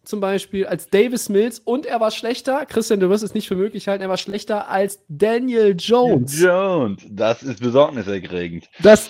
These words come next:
Speaker 1: oder?
Speaker 2: Ja.
Speaker 1: Das ist doch das richtige Wort, wenn's jetzt hier Wordplay wäre. Das ist besorgniserregend. Und, ähm,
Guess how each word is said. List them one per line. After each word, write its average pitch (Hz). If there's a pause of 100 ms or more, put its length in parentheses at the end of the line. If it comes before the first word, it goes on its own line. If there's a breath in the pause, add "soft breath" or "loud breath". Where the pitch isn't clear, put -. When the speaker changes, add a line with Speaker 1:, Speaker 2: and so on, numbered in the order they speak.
Speaker 1:
oder? 247
Speaker 2:
Ja. -
Speaker 1:
Das 208
ist -
doch 196
das 180
richtige 175
Wort, 214
wenn's 151
jetzt 143
hier 143
Wordplay 135
wäre. 127
Das 185
ist -
besorgniserregend. 156 (400 soft breath)
Und, 151
ähm, 143